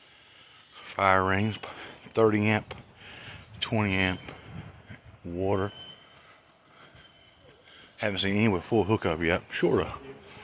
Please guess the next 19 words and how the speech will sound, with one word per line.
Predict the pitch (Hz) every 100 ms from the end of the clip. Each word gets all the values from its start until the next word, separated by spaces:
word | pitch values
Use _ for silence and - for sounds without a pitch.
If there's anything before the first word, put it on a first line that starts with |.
| - -
the |
hosted | 85 107 92 - 85
are | 82 82 - - - - - - - - -
full | - 82 78
hookup. | - 92 - - - - - - _ _ _ - - _ _ _ -
Yep, | 101 110
exactly | 98 104 101 92
what |
happened. | 90 92 85 - - - - - - - - - - - - - - -
There's | 123 - -
thirty-four | 127 104 - 147 151
in | 143
the |
water. | 143 151 180 185 - - - - - - - - - - _ - - - - - - - - _ _ _ - - - - - - - - - - - - -
Thirty-five | 107 104 92 113 127 123
here | 120
on | 113
the | 98
hill. | 139 185